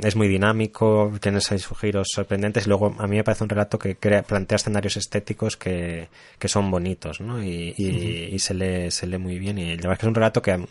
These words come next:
Speaker 1: yo nunca había escrito una cosa tan así, nunca había hecho nada ambientado en el pasado, nunca, fantástico sí, pero no ambientado en el pasado.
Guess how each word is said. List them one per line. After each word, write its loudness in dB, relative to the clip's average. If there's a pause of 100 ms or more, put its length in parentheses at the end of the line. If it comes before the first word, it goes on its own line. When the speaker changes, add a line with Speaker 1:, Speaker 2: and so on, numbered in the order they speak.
(100)
Speaker 1:
yo 0
nunca 2
había 6
escrito 0
una 2
cosa 0
tan -2
así, -4 (500)
nunca 2
había 6
hecho 0
nada 4
ambientado 0
en 0
el -2
pasado, 4
nunca, -2 (100)
fantástico -2
sí, 0
pero -2
no -2
ambientado -4
en -4
el -8
pasado. -6